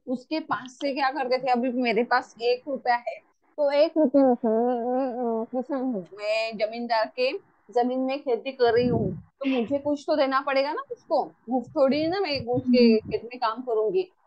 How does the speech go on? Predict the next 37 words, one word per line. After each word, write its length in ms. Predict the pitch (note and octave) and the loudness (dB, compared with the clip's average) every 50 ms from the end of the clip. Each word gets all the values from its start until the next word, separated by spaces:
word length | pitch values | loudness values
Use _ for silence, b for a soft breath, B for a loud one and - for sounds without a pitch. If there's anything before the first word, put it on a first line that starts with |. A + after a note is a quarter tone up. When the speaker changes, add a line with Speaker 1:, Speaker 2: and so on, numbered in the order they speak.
| _ _ _ | _ _ _
Speaker 1:
तो 100 | D4 D#4+ | 2 2
वो 380 | E4+ E4 D4 C#4 D4 D#4 E4+ | 2 2 2 2 4 4 4
जमींदार 720 | F#4 C#4+ F4+ D#4 D4+ D4+ D4 C#4 C4 A#3 A#3 A3 A3+ A#3 - | 4 2 2 2 2 2 0 0 2 2 2 4 2 2 0
उस, 440 | - B3+ C#4+ D#4+ F#4+ F#4 - _ _ | -2 -2 0 0 0 -2 -4 _ _
अ, 360 | C4+ C#4 C#4 C4 B3 A#3 A3+ | -8 -4 0 2 4 4 4
लोगों 460 | A3+ A#3 A#3 A3+ A3 G#3 A#3 A#3+ B3 | 4 4 4 4 4 4 2 2 2
के 120 | A#3+ B3+ B3 | 0 -2 -4
पास 260 | B3 A#3+ G#3 G#3+ - - | -2 -4 -6 -8 -6 -8
से 80 | C4 | -8
कितना, 380 | B3 C#4+ C4+ - C4 C4 B3+ A3 A#3 | -8 -8 -10 -8 -8 -8 -6 -2 -2
अग-, 160 | A#3 A#3 G#3 | -2 0 2
अगर 340 | B3 B3+ A#3 B3 C4+ D4 D4+ | 0 0 0 0 0 2 2
मैंने 260 | D4+ D4 C#4 C4+ C#4 | 0 0 -2 -6 -8
एक 260 | D#4 - C4 E4 E4 - | -2 -2 -2 -2 0 -2
रुपया 320 | C#4 D4 A#3+ - C4+ C4 | -4 -4 -2 -2 -2 -2
कमाया 540 | C4 - C4 B3 A#3+ A#3+ A#3 A#3 A#3 G#3+ A3 A3+ | 0 -2 -2 0 0 0 0 0 0 -2 -4 -4
है 60 | A#3 A3+ | -6 -6
साल 280 | - - A#3+ G3+ - | -2 0 2 2 2
भर 320 | - G#3 G#3+ A3 G#3 G3 E3 | 2 2 2 2 2 0 -2
में, 260 | E3 F3+ G3+ C4+ G4+ - | -4 -8 -8 -8 -8 -10
तो 500 | - - - - - - E4 - - C#4 | -12 -14 -14 -14 -12 -8 -8 -8 -2 2
एक 220 | C#4 D#4 F4 F4+ F4 F4+ | 2 2 2 2 0 -2
रुपए 280 | D#4+ D4 - C#4+ C4+ | -2 0 0 0 0
में 160 | B3+ A#3+ A3+ | 0 0 -2
से 200 | A3 - - A#3+ | -2 0 0 2
वो 140 | B3 B3+ B3+ | 2 2 0
सेवेंटी 560 | B3+ - - - - A#3+ A3 A#3 B3 A3 C4 | 0 -4 -8 -4 0 0 0 0 0 -2 -4
फ़ाइव, 400 | C#4 - A#3+ G#3+ - - G#3 F#3 D#3+ - | -4 -2 0 0 0 0 -2 -4 -4 -4
एटी 600 | A3+ G3+ - - C4 B3+ A#3+ A#3 A#3 A#3+ A#3 b b b _ - | -4 -4 -4 -2 0 2 2 2 0 0 -2 b b b _ -6
या 80 | A#3+ B3 | -4 -4
सिक्सटी, 720 | B3 - C#4+ A#3 - - - - D4 C#4 B3+ B3 A#3+ A#3+ | -2 -2 -2 -2 -2 -8 -4 0 2 2 4 4 2 0
फिफ्टी 460 | A#3+ - C#4 C4+ - _ - D#4+ F4+ | 0 -2 -4 -4 -6 _ 0 0 0
परसेंट 500 | C#4+ F4+ D#4+ C#4 - - F4 E4+ D#4 D#4+ | 2 0 0 0 0 -2 -2 0 2 2
हिस्सा 280 | D#4+ D#4+ - - F#4 E4 | 0 0 0 -2 -2 0
लेता 300 | E4 D#4 D4+ - D#4 D4+ | 0 0 -2 -2 -6 -4
था। 260 | D#4 C4+ - - - _ _ _ _ _ A#3 | -4 -6 -6 -6 -10 _ _ _ _ _ 0
अगर 460 | A#3+ A#3+ A3+ D4 D#4 C4+ G#3 - | 2 2 4 2 2 2 2 0